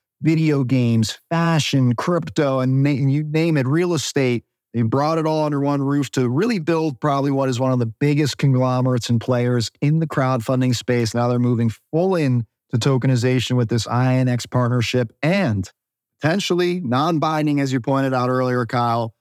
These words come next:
an, uh, an opportunity for them to acquire the company and it seemed agreed upon valuation of a hundred and twenty million.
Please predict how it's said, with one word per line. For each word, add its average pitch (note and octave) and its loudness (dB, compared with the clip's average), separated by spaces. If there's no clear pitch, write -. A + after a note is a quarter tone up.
an, G#2+ -2
uh, A2+ 0
an A2+ 0
opportunity C#3+ 0
for B2+ -4
them B2 0
to G#2+ 0
acquire F3 -2
the D#3+ -2
company C#3+ 0
and A#2 0
it A2 -4
seemed F3 0
agreed B2+ 0
upon C#3+ 0
valuation B2+ 0
of A2+ 0
a A2 0
hundred C3 0
and A#2+ 0
twenty C3 0
million. B2+ 0